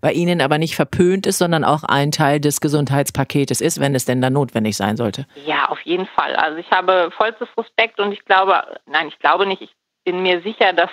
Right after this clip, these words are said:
Speaker 2: die Schulmedizin natürlich auch da sein muss. Und wie gesagt,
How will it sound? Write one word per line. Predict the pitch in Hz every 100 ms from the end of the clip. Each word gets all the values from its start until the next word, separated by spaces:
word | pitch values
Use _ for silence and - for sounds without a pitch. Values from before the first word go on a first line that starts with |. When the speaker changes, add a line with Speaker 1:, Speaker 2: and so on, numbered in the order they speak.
| - 180
Speaker 2:
die | 165
Schulmedizin | - 196 202 165 160 - 190
natürlich | 170 160 220 214 170 -
auch | 139
da | - 131 135 135
sein | 131 131
muss. | 143 - _ -
Und | 139 -
wie | 160
gesagt, | 156 - 135 -